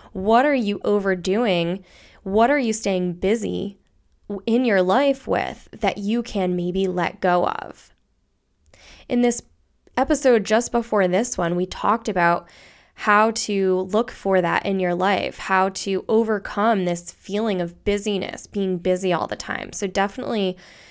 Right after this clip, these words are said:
go back to that episode if you haven't already checked it out. And this is a big one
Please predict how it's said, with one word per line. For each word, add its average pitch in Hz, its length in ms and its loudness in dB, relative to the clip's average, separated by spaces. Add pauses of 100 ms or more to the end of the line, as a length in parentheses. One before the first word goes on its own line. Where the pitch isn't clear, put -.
(180)
go 240 160 8
back 214 280 2
to 220 80 -2
that 190 180 2
episode 202 480 -2
if 175 120 -6
you 185 80 0
haven't 185 360 0
already 180 580 0 (240)
checked 190 260 -4
it 180 80 2
out. 208 480 2
And 175 440 -2 (100)
this 233 220 0
is 196 140 -6
a 185 60 -2
big 196 240 0
one 165 400 -2